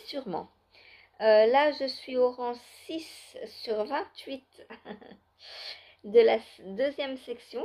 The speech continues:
Là, la première section est terminée, donc, euh, il y a vingt-huit rangs à la deuxième section. La troisième section, il y a trente-deux rangs.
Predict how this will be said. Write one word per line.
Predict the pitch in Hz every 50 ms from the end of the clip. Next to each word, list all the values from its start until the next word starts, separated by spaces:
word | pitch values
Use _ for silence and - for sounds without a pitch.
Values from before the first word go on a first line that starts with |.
| 427
Là, | 370 226
la | 190 190 202
première | 196 - 254 240 240 233 233
section | - 240 233 - - - 220 208
est | 208 202
terminée, | - 208 196 202 196 190 185 190 214 285
donc, | 269 - 208 214 214 - -
euh, | 175 180 180 175 175 175 175 175 202 - _ _ _ _ _ _ _ _ _ _ _ _ _ _ _ _ _ _ _ _ _ -
il | -
y | 226 226
a | 214 208
vingt-huit | 208 240 254 277 269 - - - 277 269 254
rangs | - 262 254 247 - -
à | - 240
la | 240 247 233
deuxième | 226 240 240 240 - 233 233 226
section. | 226 - 226 220 - - - - 233 233 277 480 554 _ _ _ _ _ _ _ - - -
La | 226 233 247
troisième | 254 - - - 311 311 311 - 302 294 311
section, | - - - 285 - - - - - 294 285 277 269 285 - _ _ _ _ _ _ _ _ _ _ _ _ _ _ _ _ _ _ _ _ _ _ _ -
il | - 220
y | 220
a | 214 214 214 - _ _ -
trente-deux | - - - 339 359 - - - 277 247 220 226 214
rangs. | 208 208 214 214 -